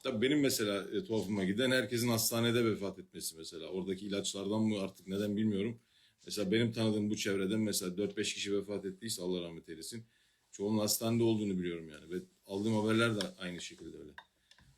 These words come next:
Kimsenin de, e, direkt böyle işine gücüne karışmak istemem. Ben doktor değilim ama bana yansıyan tarafı bu yani mevzunun. Onun için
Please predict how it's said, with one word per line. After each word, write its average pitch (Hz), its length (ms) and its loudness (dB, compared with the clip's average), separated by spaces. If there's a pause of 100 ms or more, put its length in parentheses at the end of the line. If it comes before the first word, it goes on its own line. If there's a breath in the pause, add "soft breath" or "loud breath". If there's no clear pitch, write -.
(560 soft breath)
Kimsenin 123 460 2
de, 123 200 4 (120)
e, 110 60 -2 (480)
direkt 110 220 0
böyle 110 160 2
işine 113 260 2
gücüne 113 260 2
karışmak 110 420 -2
istemem. 123 320 0
Ben 95 160 -2
doktor 101 380 -2
değilim 113 300 -2
ama 117 300 -2 (640 soft breath)
bana 127 240 0
yansıyan 123 480 2
tarafı 113 380 -2
bu 120 160 6
yani 95 200 2
mevzunun. 90 460 -6
Onun 107 140 0
için 110 360 -6